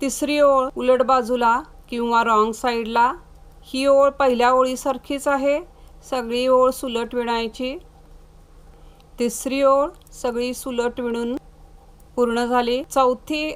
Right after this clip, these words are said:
आणि शेवटची ओळ पुन्हा राईट साईडला किंवा सुलट बाजूला. पहिला टाका एजिंगचा आहे, त्यानंतरचं रिपिटेशन याप्रमाणे असणार आहे. पहिल्यांदा पहिला टाका उलट विणायचा, दुसरा टाका पुन्हा दोन घरं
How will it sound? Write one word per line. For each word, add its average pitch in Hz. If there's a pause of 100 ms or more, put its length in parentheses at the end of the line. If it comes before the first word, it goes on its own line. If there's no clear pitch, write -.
आणि 247
शेवटची 226
ओळ 247 (220)
पुन्हा 247
राईट 214
साईडला 240
किंवा 240
सुलट 220
बाजूला. 226
पहिला 233
टाका 226
एजिंगचा 233
आहे, 254 (160)
त्यानंतरचं 247
रिपिटेशन 247
याप्रमाणे 214
असणार 208
आहे. 208
पहिल्यांदा 247 (240)
पहिला 226
टाका 220
उलट 277
विणायचा, 277 (960)
दुसरा 233
टाका 220 (540)
पुन्हा 214
दोन 202
घरं 196